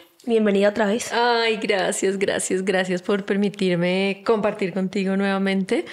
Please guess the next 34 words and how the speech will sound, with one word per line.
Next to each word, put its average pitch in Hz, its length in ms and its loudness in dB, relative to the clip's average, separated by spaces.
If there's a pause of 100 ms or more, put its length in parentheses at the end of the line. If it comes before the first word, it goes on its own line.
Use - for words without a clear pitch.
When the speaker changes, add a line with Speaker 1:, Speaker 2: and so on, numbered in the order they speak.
(280)
Speaker 2:
con 196 160 2
ustedes. 220 680 4
Gracias 214 540 0
porque... 180 560 -2 (540)
Eh... 165 760 2 (480)
Sé 196 200 0
que 202 80 0
han 185 80 0
recibido 202 380 2
muy 185 200 2
bien 190 460 0
ese 185 800 -2
podcast 208 360 0
que 226 60 -2
hicimos 180 360 -2
en 202 80 0
la 202 80 0
primera 180 300 4
Speaker 1:
Les 285 280 4
encantó, 262 760 4
Mari. 262 240 6
Speaker 2:
temporada 226 600 4
y 254 100 4
eso 247 200 0
me 247 140 2
hace 233 140 2
estar 247 260 2
acá. 247 360 4
Entonces, 220 360 2
qué 233 120 4
rico 226 360 0
poder 202 500 0
seguir 214 340 2
compartiendo 196 920 -2